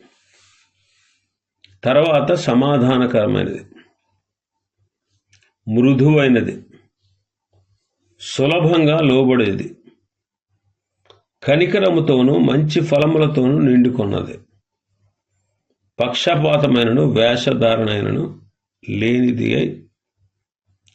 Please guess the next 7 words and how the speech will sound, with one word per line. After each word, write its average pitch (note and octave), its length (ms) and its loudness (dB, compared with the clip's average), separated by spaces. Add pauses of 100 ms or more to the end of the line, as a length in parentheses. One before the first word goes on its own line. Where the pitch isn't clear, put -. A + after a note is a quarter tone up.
(200)
ఉన్నది F#2 640 -6 (240)
అంటాడు. - 320 -16 (240)
పైనుండి F3+ 420 2
వచ్చు D3 300 0
జ్ఞానం G#2+ 520 -4 (1600)
మొదట C#3+ 400 0
పవిత్రమైనది, D3+ 1000 0